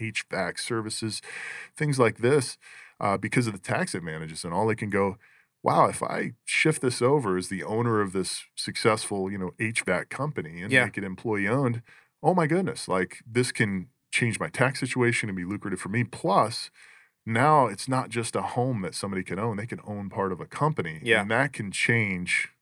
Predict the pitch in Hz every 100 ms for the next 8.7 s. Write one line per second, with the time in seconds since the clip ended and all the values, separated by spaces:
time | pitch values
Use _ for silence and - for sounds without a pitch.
0 | - 98 - 98 95 - 78 123 117 139
1 | - - - - 170 175 131 107 120 123
2 | 104 110 110 95 87 113 131 127 120 117
3 | 127 143 131 127 120 107 95 92 - -
4 | - - 107 104 107 110 107 92 - -
5 | - 107 117 113 - 143 151 107 98 87
6 | 123 170 95 78 87 - - 90 98 107
7 | - 113 110 104 90 95 113 110 92 87
8 | 92 87 95 101 104 101